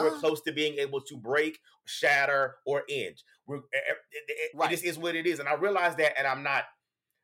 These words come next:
Speaker 1: I'm not crazy about that if, if the books are back in certain hands. That's why I said to you after Mania.
Speaker 2: Right,
Speaker 1: It,
Speaker 2: right,
Speaker 1: it,
Speaker 2: right.
Speaker 1: it wa-,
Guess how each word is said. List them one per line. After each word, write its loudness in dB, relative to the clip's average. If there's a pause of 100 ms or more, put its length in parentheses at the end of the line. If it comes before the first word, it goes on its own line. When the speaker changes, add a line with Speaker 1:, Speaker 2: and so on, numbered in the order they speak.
(140)
Speaker 1:
I'm -2
not 2 (100)
crazy -2
about 0
that 2
if, -6 (340)
if -10
the -2
books -6
are -4
back 0
in -8
certain -6
hands. -10
That's -14
why -4
I -2
said -10
to -14
you -8
after -4
Mania. -6 (140)
Speaker 2:
Right, -2
Speaker 1:
It, 0
Speaker 2:
right, -2
Speaker 1:
it, -12
Speaker 2:
right. -2
Speaker 1:
it 2
wa-, 2